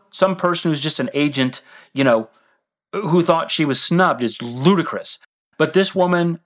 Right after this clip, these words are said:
raised such a stink that the next year she made the list. And so get this. Now, I wanna be clear here. I wasn't part of the, I personally wasn't involved in the creation of this list on that. I was,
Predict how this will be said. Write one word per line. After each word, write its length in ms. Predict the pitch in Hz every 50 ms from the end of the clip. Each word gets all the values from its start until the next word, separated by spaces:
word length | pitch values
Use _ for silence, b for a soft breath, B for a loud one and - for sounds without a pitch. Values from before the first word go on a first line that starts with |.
| _
raised 480 | - 117 135 139 139 131 127 - - -
such 580 | - - - - - 175 165 170 165 - - - _ _ _ _ -
a 80 | 156 147
stink 760 | - - - - - - _ - 170 156 117 95 - - - - _ _ _ _ _ _
that 280 | - 117 139 131 - - -
the 140 | 123 123 120
next 720 | 120 120 120 123 131 151 175 175 - - - - - - _ _
year 600 | - 123 120 117 117 131 135 123 117 113 110 107 - _ _ _
she 520 | _ - - - - - - - 190 240 247
made 260 | 214 170 143 123 113
the 100 | 113 113
list. 380 | 110 107 104 - - - - - _ _ _ _ _ _ _ -
And 160 | 170 170 165
so 240 | - - 190 180 170 160 135
get 200 | 135 202 220 220
this. 300 | 190 190 190 147 - -
Now, 120 | 160 151 151
I 80 | 151
wanna 200 | 151 156 165 160
be 80 | 151 151
clear 260 | - - 160 156 147
here. 200 | 127 120 92 87 - _ _ _ _ _ _
I 120 | - 135 151
wasn't 380 | 151 151 151 139 143 131 -
part 260 | - - - 135 131 131
of 160 | 127 120 117
the, 200 | 117 113 107 - B B B B B B B
I 160 | - 123 135 147
personally 400 | - - 147 143 139 - 135 120
wasn't 240 | 127 123 127 120
involved 420 | 110 110 104 110 110 113 113 110 -
in 100 | 110 107
the 100 | 104 98 - _
creation 380 | - - 127 123 120 113 - 123
of 120 | 107 95 101
this 180 | 107 101 -
list 300 | - 113 113 113 - - - -
on 220 | 139 127 117 110 110
that. 260 | 117 120 - - - -
I 80 | 135 139
was, 180 | 135 135 -